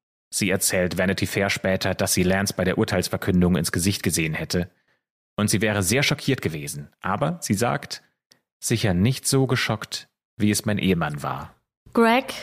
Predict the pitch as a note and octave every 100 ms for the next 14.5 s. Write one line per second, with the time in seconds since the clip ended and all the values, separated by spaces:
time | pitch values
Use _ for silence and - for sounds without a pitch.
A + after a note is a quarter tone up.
0 | - G#3 F#3+ F#3+ - G3 G3 G3 A3+ A#3+
1 | G#3 G3+ G3+ - - G3+ G#3 G3+ G3 G3
2 | - G3 - F#3 F#3 F#3+ - G3+ A3+ -
3 | G3+ G3 F3 - F3+ G3 F#3+ E3+ F3 -
4 | G3+ G3+ G#3+ A2 - F#3 F#3 F#3+ D#4 C#4
5 | B3 A3 G#3 G#3 G#3 G#3+ - - - -
6 | - - G#3 G3+ G3 G#3+ G#3 - G3+ G3
7 | F#3+ F#3 A3+ G3+ G#3 G3+ G#3 G3+ G3 -
8 | F#3 - E3+ - - F3 - _ _ _
9 | _ _ G3+ G3 C4 C4+ - G#3+ F#3+ G#3+
10 | A3 G3+ G3 - G#3 G3 - G3+ G3 G3
11 | G3+ G3 F3+ - F3+ E3+ D#3+ - - F#3
12 | G#3 A3 - _ _ - G3 G3+ G#3 A3+
13 | A#3+ A#3+ A3+ G3+ F#3 G3 G3 G3 F#3 F3+
14 | E3+ D#3+ - C#3+ F3+